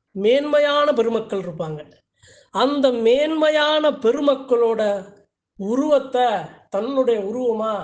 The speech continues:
காட்டி கொடுக்கும். தன்னை சுத்தி இருக்கிற மக்கள் இருக்காங்கல்ல, அந்த மேன்மையான மக்கள் பேசுற வாக்க அருள் வாக்கா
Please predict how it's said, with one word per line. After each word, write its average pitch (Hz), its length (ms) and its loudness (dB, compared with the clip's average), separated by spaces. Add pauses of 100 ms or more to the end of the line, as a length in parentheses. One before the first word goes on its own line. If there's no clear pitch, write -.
(380)
காட்டி 208 280 -6
கொடுக்கும். 160 360 -10 (1120)
தன்னை 269 220 4
சுத்தி 311 340 -4
இருக்கிற 269 320 2
மக்கள் 233 320 0
இருக்காங்கல்ல, 208 460 0
அந்த 214 140 -4
மேன்மையான 269 760 2
மக்கள் 214 380 -4 (120)
பேசுற 269 500 -2 (120)
வாக்க 233 500 -2 (520)
அருள் 220 360 -2
வாக்கா 220 440 0